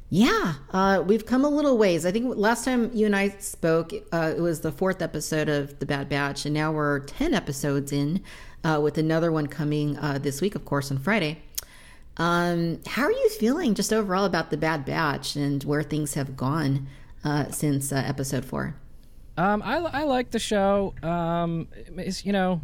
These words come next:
Speaker 2: it's not the, the best. It's not my favorite Star Wars yet, but it's, we're here in the beginning.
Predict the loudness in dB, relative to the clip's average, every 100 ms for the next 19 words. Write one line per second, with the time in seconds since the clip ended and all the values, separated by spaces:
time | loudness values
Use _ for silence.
0 | -6 -6 -2 -2 0 -2 0 0 2 2
1 | 2 -2 0 2 2 2 2 4 4 2
2 | 2 2 2 0 -8 -18 -4 0 0 0
3 | 2 4 2 0 0 2 2 2